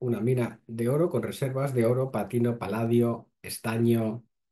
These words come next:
tantalio, vanadio, tierras raras, que sale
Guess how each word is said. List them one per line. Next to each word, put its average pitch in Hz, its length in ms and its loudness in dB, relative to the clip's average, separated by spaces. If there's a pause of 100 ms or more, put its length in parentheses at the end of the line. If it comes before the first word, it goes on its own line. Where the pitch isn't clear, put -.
tantalio, 113 880 0
vanadio, 117 600 0
tierras 101 380 0
raras, 151 520 0 (760)
que 113 120 2
sale 151 500 2